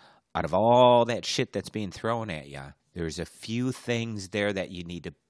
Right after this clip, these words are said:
pay particular attention to, and there's a few things out there that give away the quick, scammy,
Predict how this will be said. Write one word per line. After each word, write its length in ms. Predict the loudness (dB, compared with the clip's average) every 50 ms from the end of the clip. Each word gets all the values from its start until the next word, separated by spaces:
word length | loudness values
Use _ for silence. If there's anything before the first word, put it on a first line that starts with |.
| _ _
pay 220 | -8 -6 -6 -6
particular 680 | _ -10 -14 _ -12 -12 -12 _ -12 -10 -10 -10 -10 -10
attention 540 | -12 _ -14 -12 -12 -12 -10 -12 -14 -14
to, 400 | -16 -16 -16 -14 -14 -12 -14 -16 -16
and 140 | -16 -16 -16
there's 200 | -14 -16 -16 -18
a 60 | -18
few 180 | -14 -12 -12 -12
things 340 | -10 -8 -10 -10 -8 -6 -6
out 160 | -6 -6 _
there 160 | -6 -8 -6
that 180 | -8 -8 -10 -10 _ _ -20 -20 _ _ _ _ -18 -8
give 240 | -4 -4 -2 -2
away 360 | -2 -4 -4 -2 -2 -2 -2 -4
the 320 | -4 -8 -10 -10 -10 -14 _ _ _ _ _ _ _
quick, 260 | -14 -4 -4 -4 -4 _ _ _ _ _ _
scammy, 960 | -8 -8 -8 -6 _ -2 0 0 0 0 0 -2 -4 -4 -6 -8 -10 -12 _